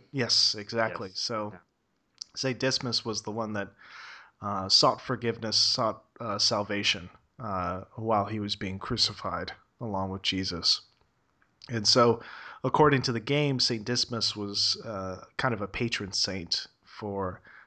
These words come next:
Speaker 1: a lot of pirates, especially Henry Avery. So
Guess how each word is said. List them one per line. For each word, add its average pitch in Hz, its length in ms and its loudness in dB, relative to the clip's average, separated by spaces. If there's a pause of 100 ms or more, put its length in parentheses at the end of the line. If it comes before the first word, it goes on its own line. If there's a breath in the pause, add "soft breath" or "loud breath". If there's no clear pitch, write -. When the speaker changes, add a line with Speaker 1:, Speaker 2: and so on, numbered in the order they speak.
(140 loud breath)
Speaker 1:
a 117 80 0
lot 101 220 4
of 98 80 -4
pirates, 104 560 2
especially 95 720 -2 (120)
Henry 98 440 0
Avery. 95 500 -2 (100)
So 98 460 2